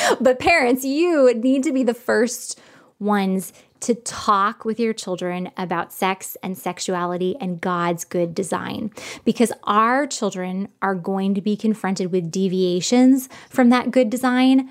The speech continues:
from a very young age. Like, unless you lock them in your house and don't have any internet, which I don't recommend either of those things,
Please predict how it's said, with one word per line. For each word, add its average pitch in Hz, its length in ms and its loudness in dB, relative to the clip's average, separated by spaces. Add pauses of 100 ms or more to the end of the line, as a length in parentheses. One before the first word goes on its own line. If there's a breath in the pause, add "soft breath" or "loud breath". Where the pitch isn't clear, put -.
(160 loud breath)
from 208 260 -4
a 190 160 -2
very 190 880 2 (140)
young 180 560 -2 (260 soft breath)
age. 175 380 0
Like, 190 180 2
unless 208 420 2
you 247 260 4 (140)
lock 196 340 2
them 247 120 0
in 247 80 0
your 240 120 0
house 196 280 -4
and 190 120 -6
don't 190 140 -6
have 190 140 -6
any 185 200 -6
internet, 180 340 -8
which 185 160 -8
I 185 100 -6
don't 180 300 -6
recommend 180 520 -8 (140)
either 208 260 2
of 185 120 -2
those 196 180 -2
things, 208 360 0